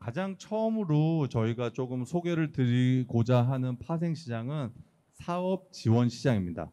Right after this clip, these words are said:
사업 지원 시장. 사업 지원 시장은 사실은 지금 저희 이 발표를 도와주시고 계신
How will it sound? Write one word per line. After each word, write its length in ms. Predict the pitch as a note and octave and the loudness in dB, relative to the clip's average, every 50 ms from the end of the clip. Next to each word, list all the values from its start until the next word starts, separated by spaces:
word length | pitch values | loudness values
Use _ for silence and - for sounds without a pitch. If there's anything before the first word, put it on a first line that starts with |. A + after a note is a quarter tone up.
| _ _ _ | _ _ _
사업 480 | _ _ - - C3 C3 B2+ B2+ B2 - | _ _ -10 -6 -4 -4 -4 -4 -6 -6
지원 260 | - - A2+ G2+ G2 | -8 -4 -2 -2 -2
시장. 320 | F#2+ - - G2 G#2 F2+ E2+ - - - _ _ _ _ _ _ _ | -2 -6 -8 -6 -6 -6 -6 -10 -16 -20 _ _ _ _ _ _ _
사업 360 | - - E3+ F3+ F3+ F3 - | -4 -2 0 0 0 -2 -4
지원 320 | - - E3 D#3+ D#3+ D#3+ | 0 2 4 4 4 2
시장은 680 | D3+ - - D#3 D3 D#3+ D3+ D3 D3 D#3+ F3 F#3 F#3 F#3 - - - _ _ | 0 -4 -6 -2 0 2 4 4 4 2 2 0 -2 -4 -6 -14 -18 _ _
사실은 580 | - - D3+ D3+ D3 - D3+ D3+ D3+ D3 C3 | -10 -6 -6 -4 -2 -2 -2 0 0 -2 -2
지금 480 | C3+ - B2 A2 B2 B2+ B2 B2 B2 A2+ | 0 -2 -2 0 2 2 2 2 0 -2
저희 540 | - A2+ G#2+ A2 A2+ A#2 A2 G2+ G#2 G#2 G#2 | 0 0 2 2 4 2 0 0 0 0 0
이 60 | G#2 | 0
발표를 500 | - - G#2+ G#2+ G#2 - B2 A2+ A2 A2 | 0 0 0 0 0 0 -2 -2 -2 -2
도와주시고 600 | G2+ A2 G#2+ A2 A2 G#2 G#2+ G2+ G2+ G2+ G#2 G2+ - | 0 2 2 2 2 2 -2 -6 -6 -6 -10 -12 -10
계신 380 | G#2+ F#2+ E2+ G#2 A2+ B2+ C#3 | -10 -12 -10 -8 -8 -8 -10